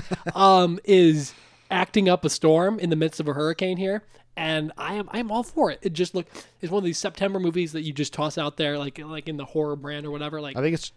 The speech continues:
Speaker 1: July twelfth, I think
Speaker 2: Oh.
Speaker 1: is the release date,
Speaker 2: Okay.
Speaker 1: actually.
Speaker 2: I blew that one.
Speaker 1: <laughs>
Speaker 2: Whatever.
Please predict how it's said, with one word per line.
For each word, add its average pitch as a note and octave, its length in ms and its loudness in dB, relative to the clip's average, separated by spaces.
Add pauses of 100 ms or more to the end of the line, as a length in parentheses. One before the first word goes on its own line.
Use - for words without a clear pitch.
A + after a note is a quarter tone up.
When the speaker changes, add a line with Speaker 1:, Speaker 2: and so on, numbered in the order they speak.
Speaker 1:
July B2+ 880 -2
twelfth, - 580 -6
I - 40 -16
think B2+ 120 -6
Speaker 2:
Oh. G2+ 40 -6
Speaker 1:
is G#2 60 -10
the A2+ 60 -4
release G2 200 -6
date, - 260 -10
Speaker 2:
Okay. C#3 360 -8
Speaker 1:
actually. D#3+ 380 -8 (100)
Speaker 2:
I C3+ 440 -14
blew C3 260 -12
that D3+ 260 -10
one. A#2 160 -16
Speaker 1:
<laughs> - 280 0
Speaker 2:
Whatever. C#3 460 2